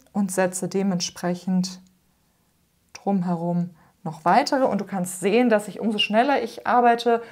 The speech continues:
umso weniger grafisch wirkt das am Schluss. Und das möchte ich eigentlich auch. Also du musst auf gar keinen Fall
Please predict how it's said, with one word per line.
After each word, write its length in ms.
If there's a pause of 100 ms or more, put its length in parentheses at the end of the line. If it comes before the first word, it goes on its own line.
(160)
umso 800 (360)
weniger 400
grafisch 760
wirkt 300
das 140
am 140
Schluss. 580 (1200)
Und 260
das 160
möchte 420
ich 140
eigentlich 360
auch. 220
Also 180
du 60
musst 160
auf 140
gar 180
keinen 200
Fall 420